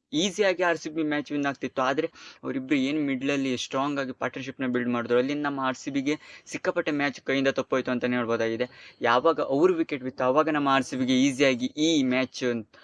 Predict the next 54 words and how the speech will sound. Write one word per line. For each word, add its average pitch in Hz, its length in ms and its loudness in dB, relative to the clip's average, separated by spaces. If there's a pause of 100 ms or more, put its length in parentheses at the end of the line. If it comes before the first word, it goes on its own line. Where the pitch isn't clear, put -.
(160)
ಆರ್ 131 120 0
ಸಿ 151 120 -4
ಬಿ 139 100 0
ಕಡೆ 131 180 4
ವಾಲುತ್ತು 127 380 2
ಅಂತಾನೆ 120 240 0
ಹೇಳ್ಬೋದಾಗಿದೆ. 113 480 -2 (400)
ಅದೆಲ್ಲದರ 185 380 0
ಬಗ್ಗೆ 160 240 -2
ಮಾತಾಡೋಣ. 151 480 -2 (840)
ಆರ್ 127 100 -4
ಸಿ 156 120 -2
ಬಿ 151 100 6
ಅದೇ 143 120 4
ರೀತಿಗೆ 135 260 -4
ಎಂ 135 220 -2
ಐನ 135 120 -2
ಪೋಸ್ಟ್ 147 300 -4
ಮ್ಯಾಚ್ 135 140 -4
ಅನಾಲಿಸಿಸ್‌ಗೆ 123 420 -4
ಸ್ವಾಗತ 143 340 -4
ಸುಸ್ವಾಗತ 131 540 -6
ಅಂತ 123 160 -6
ಹೇಳ್ತಾ, 120 280 -6 (420)
ಯಾರೆಲ್ಲ 170 240 0
ನನ್ನ 160 100 -2
ಚಾನಲ್ 143 220 -2
ಇನ್ನೂ 139 140 -2
ಕೂಡ 131 180 -4
ಸಬ್ಸ್ಕ್ರೈಬ್ 131 360 -6
ಮಾಡ್ಕೊಳ್ಳೋದು 123 320 -2
ನೋಡ್ತಾರೆ, 120 280 -4
ಚಾನಲ್ 143 280 -4
ಒಂದು 151 120 -4
ಬೇಗನೆ 143 280 -2
ಸಬ್ಸ್ಕ್ರೈಬ್ 143 340 -6
ಮಾಡ್ಕೊಂಡು 135 280 -2
ನೋಟಿಫಿಕೇಶನ್ - 440 -6
ಆನ್ 127 200 0
ಮಾಡ್ಕೊಂಡು 123 260 -2
ಬೆಲ್ 131 160 2
ಐಕಾನ್ನ 147 220 0
ಪ್ರೆಸ್ 143 280 -8
ಮಾಡ್ಕೊಳ್ಳಿ 139 280 -2
ಅಂತ 135 160 -2
ಹೇಳ್ತಾ, 135 260 0
ನಾ 131 100 -2
ಮಾಡುವಂಥ 131 420 0
ವಿಡಿಯೋ 127 280 -2
ನಿಮಗೆ 123 220 -4
ಮೊದಲಿಗೆ 123 300 -6
ನೋಟಿಫಿಕೇಶನ್ 123 640 -6
ಮೂಲಕ 117 200 -6
ಬರುತ್ತೆ. 117 340 -6